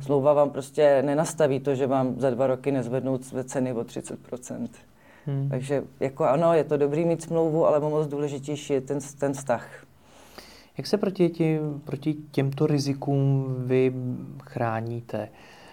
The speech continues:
Speaker 2: Může se stát, že vám někdo zvedne cenu. Ekonomové předvídají, že přijde nějaká ekonomická krize velká.
Speaker 1: Hmm.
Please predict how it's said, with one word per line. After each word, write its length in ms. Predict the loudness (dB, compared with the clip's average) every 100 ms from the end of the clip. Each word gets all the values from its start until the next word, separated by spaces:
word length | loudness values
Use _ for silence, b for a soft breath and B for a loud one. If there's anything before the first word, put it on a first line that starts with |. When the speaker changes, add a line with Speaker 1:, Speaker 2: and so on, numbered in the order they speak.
| B B -20 -8
Speaker 2:
Může 240 | -6 -4
se 160 | -4 -6
stát, 260 | -4 -2
že 100 | -2 -2
vám 140 | -2
někdo 180 | 0 -2
zvedne 360 | -2 -2 -4
cenu. 680 | -6 -4 -2 -2 -4 -8 -12 -12 -12 -12 -12 -8 -6 -6 -6
Ekonomové 520 | -4 -2 0 2 0
předvídají, 480 | -2 -4 0 0 0
že 100 | -2
přijde 260 | -4 -2
nějaká 280 | 0 -2 -2
ekonomická 680 | -4 -2 -2 -2 -2 -2 -2
krize 320 | -4 -6 -6
velká. 420 | -6 -6 -4 -4
Speaker 1:
Hmm. 80 | -4